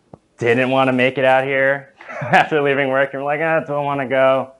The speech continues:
Like, "I'll go." So it's, it's good to see that you guys have this drive.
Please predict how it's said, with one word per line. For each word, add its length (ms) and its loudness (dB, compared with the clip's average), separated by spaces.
Like, 240 -6
"I'll 140 2
go." 260 -6
So 500 2
it's, 280 -8
it's 180 -6
good 240 -2
to 80 -10
see 160 -4
that 140 0
you 80 -6
guys 240 2
have 160 -2
this 100 -4
drive. 440 0